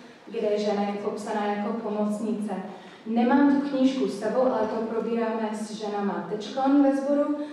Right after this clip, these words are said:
Jmenuje se to Stvořená ženou, je to od, eh, Elizabeth Elliotova a ona tam popisuje, jak my jsme specificky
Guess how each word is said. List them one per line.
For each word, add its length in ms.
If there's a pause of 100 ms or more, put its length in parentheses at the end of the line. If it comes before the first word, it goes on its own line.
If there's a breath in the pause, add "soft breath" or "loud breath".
(200 loud breath)
Jmenuje 280
se 200
to 140
Stvořená 640
ženou, 720 (200)
je 60
to 320
od, 220
eh, 280
Elizabeth 480
Elliotova 540 (640 loud breath)
a 220
ona 180
tam 280
popisuje, 760
jak 140 (200)
my 100
jsme 360
specificky 920